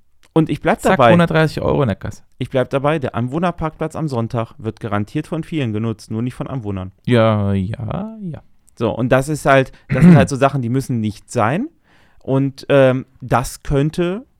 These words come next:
Speaker 1: Geld in die Kasse reinspülen,
Speaker 2: Ja.
Speaker 1: ja. Aber an der Stelle sage ich halt auch, es ist sinnvoll. Es geht nicht darum, jetzt hier den Haushalt auszugleichen, sondern für Gerechtigkeit zu sorgen.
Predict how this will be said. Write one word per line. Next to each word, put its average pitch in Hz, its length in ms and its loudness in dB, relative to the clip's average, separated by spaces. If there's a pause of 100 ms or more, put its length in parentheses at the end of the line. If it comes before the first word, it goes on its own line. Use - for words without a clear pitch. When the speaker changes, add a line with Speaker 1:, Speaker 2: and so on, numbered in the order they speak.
(160)
Speaker 1:
Geld 131 340 0
in 135 160 -4
die 120 100 -4
Kasse 127 360 -8
reinspülen, 165 680 -6
Speaker 2:
Ja. 104 100 0
Speaker 1:
ja. 120 240 0 (720)
Aber 139 160 2
an 131 120 0
der 131 160 0
Stelle 147 340 -4
sage 123 220 -2
ich 123 120 -10
halt 127 160 -4
auch, 139 200 -2
es 143 160 -4
ist 156 140 -4
sinnvoll. 185 400 -2 (100)
Es - 160 -10
geht 135 200 -4
nicht 156 220 -4
darum, 135 240 -2
jetzt 120 140 -8
hier 123 80 -6
den 104 140 -6
Haushalt 147 340 -4
auszugleichen, 117 560 -6
sondern 127 260 -8
für 131 160 -8
Gerechtigkeit 120 640 -8
zu 98 100 -16
sorgen. 95 300 -16